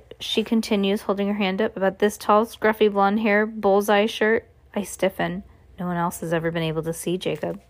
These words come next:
"Yes," I say carefully, "I know." Laura frowns. "And you haven't done anything about it?"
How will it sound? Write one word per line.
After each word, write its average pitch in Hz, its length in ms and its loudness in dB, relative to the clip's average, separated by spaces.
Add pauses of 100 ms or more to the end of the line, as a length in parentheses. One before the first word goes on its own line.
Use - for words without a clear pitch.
(200)
"Yes," - 440 -4
I 180 80 -6
say 165 260 -4
carefully, 170 420 -6
"I 208 120 -4
know." 185 360 -2 (600)
Laura 190 220 4
frowns. 160 400 -4
"And 208 120 2
you 202 60 2
haven't 214 220 4
done 170 140 2
anything 233 280 2
about 254 220 4
it?" - 260 0